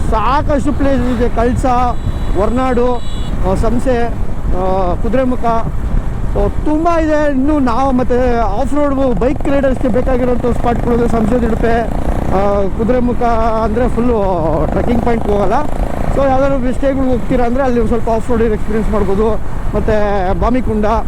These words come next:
so ಬಾಮಿಕುಂಡಗೆ ಆರಾಮಾಗಿ ಒಳ್ಳೆ ಆಫ್ ರೋಡ್ ಎಕ್ಸ್ಪೀರಿಯನ್ಸ್ ಮಾಡ್ಬೋದು. ಮತ್ತು ಈ ಕಡೆ ಭದ್ರಾ, ಭದ್ರಾ ಟೈಗರ್ ರಿಸರ್ವ್, ಅದೊಂದು ಸ್ಟ್ರೆಚ್ ಅದು, ಈ ಕಡೆಯಿಂದ ಬಂದು ಈ ಕಡೆ ಎಕ್ಸಿಟ್ ಆಗೋದು. So ಸೂಪರ್, ಅದು ಒಂದು. So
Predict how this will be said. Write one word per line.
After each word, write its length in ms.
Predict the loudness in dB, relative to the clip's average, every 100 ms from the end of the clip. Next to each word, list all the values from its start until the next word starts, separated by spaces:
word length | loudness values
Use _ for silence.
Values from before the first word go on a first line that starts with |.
| -2 -2 -2 -2 0
so 80 | 0
ಬಾಮಿಕುಂಡಗೆ 480 | 0 0 0 0 0 0
ಆರಾಮಾಗಿ 340 | 0 0 2
ಒಳ್ಳೆ 120 | 2 0
ಆಫ್ 120 | 0 0
ರೋಡ್ 120 | 0
ಎಕ್ಸ್ಪೀರಿಯನ್ಸ್ 360 | 0 0 0 0
ಮಾಡ್ಬೋದು. 380 | 0 0 0 0 0 0 0 -2 -2 0
ಮತ್ತು 200 | 0 2 0 0
ಈ 20 | 0
ಕಡೆ 140 | 0 0 0
ಭದ್ರಾ, 260 | 0 2 0 0
ಭದ್ರಾ 180 | 0 0 0
ಟೈಗರ್ 240 | 0 0
ರಿಸರ್ವ್, 340 | 0 0 2 0 0
ಅದೊಂದು 360 | 0 0 2 2 2 2 0 0
ಸ್ಟ್ರೆಚ್ 260 | 0 0 0
ಅದು, 100 | 0 0
ಈ 20 |
ಕಡೆಯಿಂದ 280 | 0 0 0 0
ಬಂದು 140 | 0 0
ಈ 20 | 0
ಕಡೆ 120 | 0 0
ಎಕ್ಸಿಟ್ 240 | -2 0 0
ಆಗೋದು. 260 | 0 0 -2 -2 0 0 0 -2 0 0
So 80 | 0 0 0 0
ಸೂಪರ್, 300 | 0 0 0 0
ಅದು 140 | 2 2 0
ಒಂದು. 220 | 0 0 -2 0 -2 -2 -2 -2 -2 0
So 60 | 0